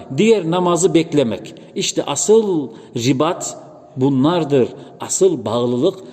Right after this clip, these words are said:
Allah'a bağlılık işte bunlardır buyurmuş sevgili Peygamberimiz sallallahu aleyhi ve sellem. Evet, Resulullah sallallahu aleyhi ve sellem'den üç tane hadis-i şerif okuduk. Bugün sohbetimizin konusu camimiz hakkında konuşacağız değerli kardeşlerim.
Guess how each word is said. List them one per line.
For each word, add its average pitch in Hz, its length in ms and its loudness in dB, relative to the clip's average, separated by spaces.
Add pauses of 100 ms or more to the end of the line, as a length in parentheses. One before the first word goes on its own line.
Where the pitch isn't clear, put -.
(100)
Allah'a 123 520 -4
bağlılık 123 440 -2 (240)
işte 135 300 -2
bunlardır 135 600 0 (260)
buyurmuş 147 400 0
sevgili 156 340 -2
Peygamberimiz 131 680 -2 (180)
sallallahu 135 640 0
aleyhi 135 240 0
ve 127 60 0
sellem. 95 340 -6 (300)
Evet, 202 260 2 (540)
Resulullah 208 500 0
sallallahu 185 600 0
aleyhi 165 180 0
ve 151 60 0
sellem'den 143 540 -2 (160)
üç 226 220 -4
tane 147 240 -2
hadis-i 151 340 -4
şerif 135 260 0
okuduk. 131 480 -4 (300)
Bugün 185 360 0
sohbetimizin 156 720 -2
konusu 175 560 -2 (1400)
camimiz 220 500 0
hakkında 160 500 2
konuşacağız 127 560 0
değerli 113 260 2
kardeşlerim. 117 480 0